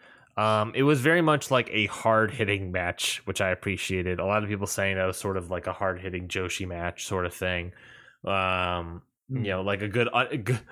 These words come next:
Speaker 1: a good undercard Joshi match is what I would say.
Speaker 2: Yeah.
Speaker 1: Uh, which, you know, still a good match. Still a very good match. I'm not faulting anything from it. Um, Toni Storm and Thunder Rosa beat the piss out of each other. Um, that,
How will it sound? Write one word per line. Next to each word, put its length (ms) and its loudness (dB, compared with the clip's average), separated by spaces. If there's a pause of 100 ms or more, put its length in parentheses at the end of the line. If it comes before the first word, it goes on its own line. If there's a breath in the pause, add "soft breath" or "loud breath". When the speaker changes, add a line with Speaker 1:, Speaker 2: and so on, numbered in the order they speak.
(100)
Speaker 1:
a 60 2
good 220 4 (100)
undercard 600 2
Joshi 340 -2
match 300 -4
is 80 -10
what 140 -4
I 120 0
would 180 -8
say. 300 -12 (540 soft breath)
Speaker 2:
Yeah. 180 -8 (240)
Speaker 1:
Uh, 600 2
which, 300 -2
you 60 0
know, 220 2 (160)
still 260 0
a 40 4
good 140 2
match. 440 0 (140)
Still 300 -8
a 20 -4
very 220 2
good 120 0
match. 380 4
I'm 60 -6
not 180 0
faulting 480 2
anything 300 2
from 220 4
it. 160 -2 (420 loud breath)
Um, 600 4
Toni 220 0
Storm 220 0
and 80 -6
Thunder 180 2
Rosa 240 4
beat 180 0
the 80 0
piss 240 0
out 120 4
of 0 -
each 160 2
other. 300 2 (540 soft breath)
Um, 600 2
that, 340 4